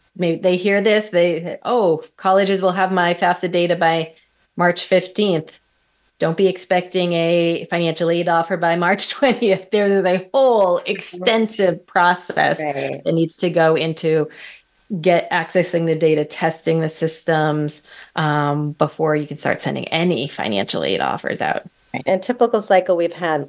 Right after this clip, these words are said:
Speaker 2: almost three months to do that testing before we start sending out aid offers. So you can, you can imagine the stress of trying to get these out much faster.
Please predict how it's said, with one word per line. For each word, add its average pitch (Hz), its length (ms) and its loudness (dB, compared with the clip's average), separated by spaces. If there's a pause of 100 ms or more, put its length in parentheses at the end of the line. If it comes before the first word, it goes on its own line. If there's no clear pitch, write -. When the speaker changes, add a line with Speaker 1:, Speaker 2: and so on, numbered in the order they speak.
(140)
Speaker 2:
almost 160 340 -2
three 156 200 0
months 131 360 -2
to 151 100 -6
do 143 180 -2
that 123 180 -2
testing - 480 -2
before 135 320 0
we 131 100 -2
start - 300 -4
sending 135 240 -4
out 131 120 -2
aid 127 140 -2
offers. 127 400 -2
So 143 120 0
you 139 60 -2
can, 151 140 -10
you 170 120 -2
can 160 120 -4
imagine 147 540 -2
the 139 80 0
stress 127 440 -2
of - 160 -6
trying 131 340 -4
to - 100 -14
get 139 160 -2
these 135 180 -4
out 117 220 -4
much 139 240 -6
faster. - 680 -4